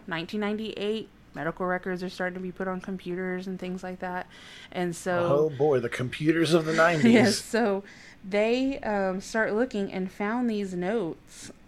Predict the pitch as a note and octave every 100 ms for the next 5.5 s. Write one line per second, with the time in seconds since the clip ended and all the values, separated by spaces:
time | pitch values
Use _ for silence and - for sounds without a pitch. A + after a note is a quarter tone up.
0 | - - F3+ F3+ F3 E3 E3 E3 E3 -
1 | F#3 F#3+ F3+ - A3+ B3 G#3 F#3+ F3+ F3+
2 | E3+ E3 D#3 D#3 D#3 G#3+ A3 C#3 C3 C#3
3 | - - - - - - - - - -
4 | - F3 A#3+ D4+ D4 A#3+ A3 G3 F3+ F3+
5 | G3 G#3 E3+ D3+